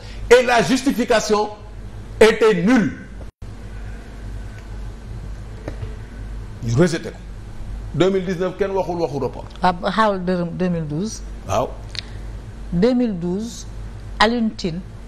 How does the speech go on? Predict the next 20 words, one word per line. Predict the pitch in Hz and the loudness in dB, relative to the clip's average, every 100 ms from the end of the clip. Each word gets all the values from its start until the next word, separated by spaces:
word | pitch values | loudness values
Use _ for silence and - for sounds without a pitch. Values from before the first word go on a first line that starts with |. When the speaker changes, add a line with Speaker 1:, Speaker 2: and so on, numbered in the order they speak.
| - - - - - - - | -10 -10 -10 -10 -10 -2 2
Speaker 2:
ak | 185 | 4
ñoom | 190 185 180 | 4 0 0
Obasanjo | 202 196 190 196 165 156 170 - - - - - 185 | 0 0 0 -2 0 -2 -4 -6 -10 -10 -10 -8 -2
ñoo | 170 180 185 - - | 2 2 0 -6 0
agité | 190 185 180 170 | 0 2 0 0
l'idée | 165 165 180 190 | 0 0 0 0
du | 175 175 | 0 -2
report | 170 175 180 214 - - - - | 0 0 0 -4 -10 -10 -10 0
et | 180 | 2
Ablaye | - 196 196 | 4 4 4
Wade | 185 185 170 175 | 4 2 0 -4
était | 170 170 | -2 0
d'accord | 170 170 175 165 - - - | 0 -2 -2 -2 -4 -8 -2
pour | 180 | 0
un | 175 | 0
report | 175 175 165 | 0 0 -2
de | 151 | -2
deux | 147 156 151 | -2 0 0
ans. | 143 131 - - | -2 -6 -8 -8
Speaker 1:
Oui. | - | -8